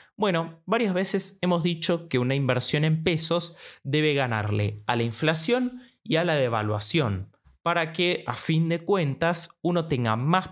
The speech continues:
pesos y más dólares. Cuando el dólar está quieto, o incluso bajando, se gesta una oportunidad para que los instrumentos en pesos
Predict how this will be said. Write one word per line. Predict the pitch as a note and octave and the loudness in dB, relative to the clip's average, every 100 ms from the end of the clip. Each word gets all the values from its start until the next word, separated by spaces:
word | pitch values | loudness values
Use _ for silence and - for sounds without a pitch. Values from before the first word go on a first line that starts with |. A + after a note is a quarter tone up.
| - | -4
pesos | G3+ G#3 - A3+ - - - | -2 0 0 2 0 -4 -4
y | B2 | 0
más | A2+ G#2+ | 0 0
dólares. | C3 D#3+ A2 G2+ G2+ - - - _ _ | 0 0 0 -4 -4 -4 -6 -12 _ _
Cuando | D3 D#3 | 0 0
el | F3+ | 0
dólar | A#3+ A3 | 0 0
está | D#3 D#3 C3 | 0 -4 -6
quieto, | - D3+ A2+ B2 C3+ D#3+ - _ | -2 -2 0 -2 -2 -4 -14 _
o | A#2+ | -2
incluso | G#2+ G#2 C#3+ C3+ B2 A2 | -2 -2 0 0 0 0
bajando, | G2+ - D#3 B2+ B2+ E3+ D#3 - - _ - | 0 0 0 0 -2 -2 -6 -18 -20 _ -2
se | - F3 | 2 2
gesta | - C#4+ C#4 F#3 | 0 -4 -2 0
una | C#3 | 0
oportunidad | B3 E3+ B2+ C3+ E3 E3 | 0 -2 -2 0 0 0
para | C3+ A#2 | -2 -2
que | - | 0
los | A#2 - | 0 2
instrumentos | C#3 A#2+ C3+ E3+ A2+ F#3 - | 0 0 -2 0 0 0 0
en | C3+ | -2
pesos | - D3 - D3+ | -2 -2 0 -2